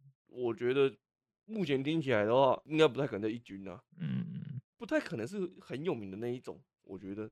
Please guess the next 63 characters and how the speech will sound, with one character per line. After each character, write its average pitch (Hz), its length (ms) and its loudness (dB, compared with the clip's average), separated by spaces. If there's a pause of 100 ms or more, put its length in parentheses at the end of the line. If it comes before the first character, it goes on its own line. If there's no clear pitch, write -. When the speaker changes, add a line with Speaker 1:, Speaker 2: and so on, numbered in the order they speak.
(100)
Speaker 1:
听 143 220 -16
起 131 160 -14
来。 - 60 -10
Speaker 2:
<laughs> - 380 -14
对 - 140 -4
啦， - 260 -10
对 - 140 -8
啦。 85 160 -12 (240)
Speaker 1:
嗯， 95 240 -10
嗯， 87 140 -10
嗯。 73 80 -12
Speaker 2:
那 123 80 -6
他 117 80 -4
这 123 120 -8
样 107 300 -2
可 - 100 -10
以 107 60 -2
做 101 180 -2
教 90 280 -4
学 - 180 -4
影 - 160 -4
片 - 220 -10
吗？ - 60 -12 (500)
Speaker 1:
可 95 240 -4
吧， 92 380 -4
Speaker 2:
<laughs> - 60 -20
Speaker 1:
可 87 280 -10
吧， 85 160 -4
我 101 100 -2
不 117 100 -4
知 120 60 -4
道。 123 160 6
你 143 60 4
问 190 180 10
我， 143 240 8 (100)
我 160 140 10
要 247 80 10
不， 233 100 4 (120)
根 220 180 6
本 214 220 6
人 160 100 0
家 214 100 8
害 233 80 10
我 170 120 10
就 196 40 6
被 214 60 10
人 185 80 8
家 185 100 6
骂， 214 140 4
我 180 60 6
说 233 100 6
：“你 - 80 4
什 135 160 -4
么 151 80 0
咖？ 311 260 -8 (400)
你 254 40 -8
什 262 80 2
么 240 40 2
咖？ - 120 -8 (320)
Speaker 2:
<laughs> 339 760 -4 (960)
Speaker 1:
敢 139 200 -8
教 269 160 2
我？” 170 260 6